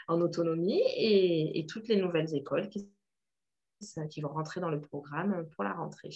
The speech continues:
Plus les collèges, les centres sociaux, les foyers d'accueil d'enfants, voilà, tout,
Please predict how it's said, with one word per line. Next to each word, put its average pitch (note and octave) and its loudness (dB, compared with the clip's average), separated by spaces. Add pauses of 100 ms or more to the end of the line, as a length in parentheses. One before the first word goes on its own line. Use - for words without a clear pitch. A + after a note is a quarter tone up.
(600)
Plus A3 2
les G3+ 6
collèges, A#3+ 2
les G3 0
centres - -12
sociaux, G#3 0
les G#3+ 4
foyers F3 2
d'accueil D#3 0
d'enfants, D#3+ -2
voilà, D#3 -2
tout, D#3+ -6